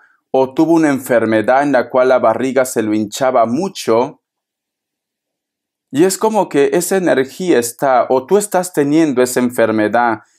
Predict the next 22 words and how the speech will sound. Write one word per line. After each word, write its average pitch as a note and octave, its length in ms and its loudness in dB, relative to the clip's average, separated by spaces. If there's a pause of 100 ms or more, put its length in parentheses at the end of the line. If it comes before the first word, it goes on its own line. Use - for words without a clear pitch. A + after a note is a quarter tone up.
(140)
donde C3 320 0
la, B2 200 4
el B2+ 260 0
vientre, D#3+ 500 0
la A2+ 120 4
barriga D3+ 420 0
se C#3 140 -4
te A2 180 0
infla B2 420 0
mucho. C3+ 640 -4 (2500)
Voy C3 100 0
a C#3+ 40 -2
sacar C#3+ 340 0
signos, C#3+ 720 -2
vamos A#2 300 -2
a G#2+ 60 2
ver C#3 280 2
qué C#3+ 100 -2
más A#2+ 160 0
me A#2 140 2
dicen, A#2+ 320 -2
cariño. C3 680 -2